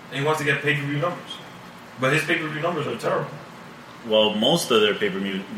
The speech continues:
Speaker 2: numbers are terrible. If your name is not Conor McGregor, your pay-per-view is that.
Speaker 1: There's, there's a couple guys. There's, if your name is Brock Lesnar,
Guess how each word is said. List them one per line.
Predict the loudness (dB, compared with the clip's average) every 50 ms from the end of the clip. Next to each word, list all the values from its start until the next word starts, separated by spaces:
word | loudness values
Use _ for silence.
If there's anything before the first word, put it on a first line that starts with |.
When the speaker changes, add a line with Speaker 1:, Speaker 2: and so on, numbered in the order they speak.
| -6 -4
Speaker 2:
numbers | -4 -2 0 0 -2 -2
are |
terrible. | -2 -4 -4 -2 -2 -4 -4 -8 -10 -14 -16 -6 -2
If | 0 2 4
your | 4 6
name | 6 6 6 6
is | 6 6
not | 8 8 8 8
Conor | 8 8 8 8 6 4
McGregor, | 6 6 6 8 6 6 6 6
your | 4 4
pay-per-view | 4 4 2 2 0 0 0 2 2 2 2 2
is | 0 -2 -4 -6 -8 -8 -4 0
that. | 2 4
Speaker 1:
There's, | 4 4 4 2 0 -2 -2
there's | 0 0 0 0
a | 0
couple | 0 0 0 0 0
guys. | -2 -2 -2 -4 -6 -10 -14 -12 -10
There's, | -8 -6 -6 -8
if | -8 -6 -4
your | -2 -2 0
name | 2 2 2 0
is | -2 -4
Brock | 0 2 2 4 2 2
Lesnar, | 0 -2 -4 -4 -6 -8 -10